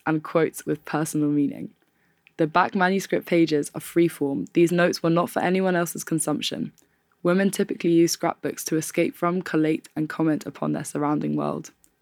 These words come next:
As the theory of sets of points was primarily a math textbook, its scrapbook identity has gone unnoticed, and it remains intact. So, reading Grace's annotated copy of Sets as a scrapbook, I can explore what it meant for Grace to create private spaces for herself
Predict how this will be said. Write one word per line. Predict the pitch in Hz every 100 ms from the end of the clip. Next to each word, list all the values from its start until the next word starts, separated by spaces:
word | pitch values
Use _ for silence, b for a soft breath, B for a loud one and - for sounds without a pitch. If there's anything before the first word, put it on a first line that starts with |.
| _ -
As | 185 196
the | 208
theory | 180 180 175
of | 170
sets | 165 - 160
of | -
points | 160 156 147 -
was | 170 160
primarily | - 160 160 165 170 156 156
a | 156
math | 156 165 -
textbook, | - - - 165 - - _ -
its | 160
scrapbook | - 180 - - 151
identity | 165 156 156 - - 156
has | 165 160
gone | - 156 -
unnoticed, | 156 156 170 214 - - - - 165
and | 156
it | -
remains | 156 156 151
intact. | 147 147 190 185 _ - _ b b b b b _ _ _
So, | - 175 160 160 - -
reading | 156 196 233 180 151
Grace's | 147 156 156 151 - -
annotated | 160 156 - 156 160
copy | - 160 -
of | -
Sets | - - - - -
as | 156 147
a | 151
scrapbook, | - 208 - - - - - _ _ _ _ -
I | 165
can | 165
explore | 151 - - 165
what | 156
it | 156
meant | 156 -
for | -
Grace | - 151 147
to | -
create | - 151 147 -
private | 156 151 -
spaces | - 190 202 - -
for | 160
herself | 156 - - -